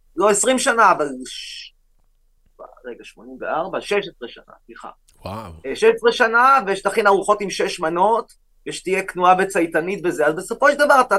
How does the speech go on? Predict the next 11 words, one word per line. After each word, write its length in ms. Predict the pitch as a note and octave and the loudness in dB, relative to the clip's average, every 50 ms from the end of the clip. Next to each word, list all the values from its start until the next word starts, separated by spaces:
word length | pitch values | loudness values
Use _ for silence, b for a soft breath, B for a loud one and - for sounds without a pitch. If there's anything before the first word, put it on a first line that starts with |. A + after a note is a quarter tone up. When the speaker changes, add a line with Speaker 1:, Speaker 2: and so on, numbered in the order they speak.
| G3 - | -2 -4
Speaker 1:
תחטוף 420 | G#3+ G#3 - - - D4 C#4+ A#3+ | -6 -8 -2 2 2 4 4 4
את 100 | G#3 - | 0 0
זה 80 | E3+ E3 | -2 -2
מאיזשהו 520 | D#3+ D#3+ E3 E3+ E3 - - F3+ F3 F3+ | -4 -4 -6 -6 -8 -10 -8 -8 -6 -4
מקום, 380 | F#3 G3 - - A#3 G3+ E3 D#3 | -6 -4 0 2 2 2 0 -2
כי 380 | - - D#3+ D#3+ D#3+ D#3 D#3 - _ _ _ _ _ | -8 -12 -12 -10 -10 -10 -12 -12 _ _ _ _ _
אין, 300 | - G#3 B3 C#4 C#4+ C#4+ | 2 4 4 4 4 4
אה, 320 | C#4 C4 A#3+ A3 G3+ F#3+ F3 | 4 4 6 4 4 4 4
אין 100 | B3 C#4 | 4 4
ארוחות, 320 | C4 A3 - - - - | 4 4 2 -2 -2 -2
אין, 260 | F3+ G3 C3+ D#3 A3+ | -2 0 2 4 4